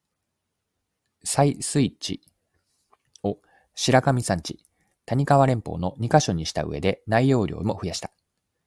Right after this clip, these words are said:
アキュアメイドは果汁飲料にも広がる。以前より青森りんご、愛媛みかんなど地域の優れた素材を地産飲料として販売してきた。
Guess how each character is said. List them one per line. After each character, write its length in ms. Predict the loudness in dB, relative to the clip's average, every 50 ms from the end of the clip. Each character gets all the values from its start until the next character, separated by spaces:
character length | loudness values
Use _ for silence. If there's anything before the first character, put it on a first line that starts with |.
| _ _ _ _ _ _ -8
ア 80 | -4
キ 120 | 0 2 4
ュ 40 | 4
ア 40 |
メ 100 | 4 4
イ 40 | 4
ド 100 | 2 2
は 220 | 2 2 2 2 0
果 120 | -2 -2 0
汁 180 | 2 2 2
飲 120 | 2 0 0
料 140 | -2 -4 -4
に 80 | -4 -4
も 80 | -4
広 180 | -6 -8 -10 -10
が 80 | -10
る。 100 | -12 -16 _ _ _ _ _ _ _ _ _ _ _ _ _ _ _ _ -4
以 80 | -2 0
前 140 | 0 0 -2
よ 100 | -2 -2
り 220 | -4 -4 -4 -6 _ _ _ _ _ _
青 160 | 4 6 6 6
森 240 | 4 2 0 0
り 100 | -2 -2
ん 60 | -6 -8
ご、 180 | -10 -12 _ _ _ _ _ _ _ _ _ _ _ -12
愛 200 | -6 -4 -2 0 0
媛 60 | 0
み 100 | -2 -2
か 120 | -4 -6
ん 120 | -6 -8 -10 -10
な 80 | -6
ど 220 | -4 -2 -4 -4 _
地 160 | -6 0 0 0
域 140 | 0 0
の 120 | -4 -4 -4 -6
優 80 | -4 -2
れ 100 | -2 -2
た 100 | -2 -4
素 140 | -6 -6 -6
材 240 | -6 -4 -2 0 -2
を 160 | -2 -2 _ _ _ _
地 140 | -6 -4 -2
産 200 | 0 0 0 0 -2
飲 180 | -4 -4 -2
料 180 | -4 -6 -8 -10
と 120 | -12 -12
し 100 | -8 -4
て 180 | -4 -4 -4 -6 -10
販 180 | -10 -6 -4
売 180 | -2 -2 -4 -4
し 80 | -6
て 100 | -8 -10
き 80 | -10 -10
た。 80 | -12